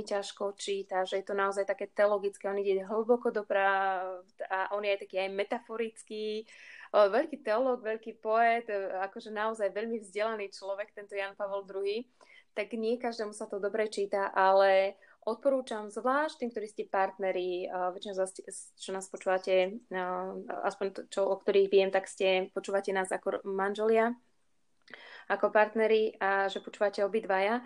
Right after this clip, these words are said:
tak vám odporúčam, že keď možno, že skočíme túto pobožnosť, prečo nie, akože nájsť si nejaké tie prednášky, série prednášok z teológie tela, či už viem, že Rádio Lumen malo, určite v archíve nájdete,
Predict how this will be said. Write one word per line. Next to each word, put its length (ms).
tak 160
vám 160
odporúčam, 720
že 160
keď 160
možno, 240
že 80
skočíme 560
túto 240
pobožnosť, 800
prečo 320
nie, 320
akože 400
nájsť 240
si 80
nejaké 320
tie 160
prednášky, 560
série 400
prednášok 720
z 80
teológie 320
tela, 240
či 240
už 160
viem, 80
že 160
Rádio 400
Lumen 400
malo, 480
určite 320
v 160
archíve 320
nájdete, 640